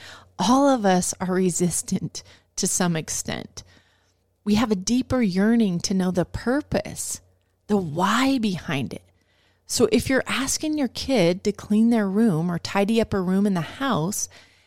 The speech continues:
explain why that's important and necessary. And I'll just give you a personal example. At our house, we have a simple family mission statement.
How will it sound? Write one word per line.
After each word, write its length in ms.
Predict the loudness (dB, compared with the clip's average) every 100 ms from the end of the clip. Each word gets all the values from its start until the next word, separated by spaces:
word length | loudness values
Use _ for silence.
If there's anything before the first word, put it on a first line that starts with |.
| _ _
explain 1000 | -8 -6 -4 -2 2 4 4 2 0 -4 -8
why 760 | -10 -2 0 2 2 2 -2 -4 _ _
that's 280 | -2 -2 -2
important 680 | -2 -2 -2 -2 -4 -8 -6
and 220 | -6 -4
necessary. 840 | -4 -4 -4 -4 -4 -6 -8 -16 -20 _ -20 -20 -4
And 140 | 4
I'll 100 | 4
just 220 | 4 2 0
give 140 | 4
you 100 | 4
a 40 |
personal 420 | 4 2 2 2 0
example. 500 | 0 0 0 2 4
At 80 |
our 180 | 6 4
house, 480 | 2 -2 -2 -4 -2
we 140 | 2
have 160 | 2 2
a 60 | 0
simple 500 | 2 2 4 0 0
family 460 | 0 2 2 0
mission 340 | 0 0 0 -4
statement. 480 | -4 -6 -6 -14